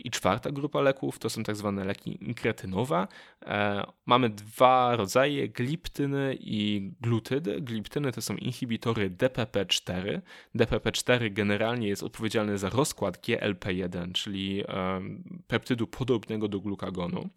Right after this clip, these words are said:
I drugi rodzaj leków, czyli glutydy, to są analogi G L P jeden, czyli leki, które wyglądają i zachowują się w organizmie podobnie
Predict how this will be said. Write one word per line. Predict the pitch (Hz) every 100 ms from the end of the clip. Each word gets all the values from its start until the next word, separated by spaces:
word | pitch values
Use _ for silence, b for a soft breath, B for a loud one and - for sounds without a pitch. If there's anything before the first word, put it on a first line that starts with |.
| B
I | - 185 190 175
drugi | 131 135 156 131
rodzaj | 113 98
leków, | 120 131
czyli | - 113
glutydy, | 104 92 151 170 165
to | 131
są | 123 -
analogi | 127 143 127 127 117 104
G | 104 98
L | 98
P | -
jeden, | 104 131 127
czyli | - 104
leki, | 117 120
które | 113 113 104
wyglądają | 92 135 147 139 131 123 120 117 113
i | 120
zachowują | 104 107 104 110 104
się | 101 101
w | 101
organizmie | 95 95 92 95
podobnie | - 101 127 127 123